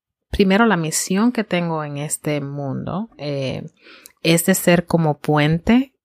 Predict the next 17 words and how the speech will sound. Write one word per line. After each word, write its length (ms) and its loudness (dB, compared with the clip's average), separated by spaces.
ah, 540 -2
de 800 0
reconciliación 1300 0
entre 960 0
uno 240 6
mismo, 720 -4
Dios 440 0
y 60 -4
los 180 -4
demás. 520 -10
So, 320 -4
parte 360 2
de 100 2
lo 140 0
que 160 -8
yo 220 0
hago, 480 0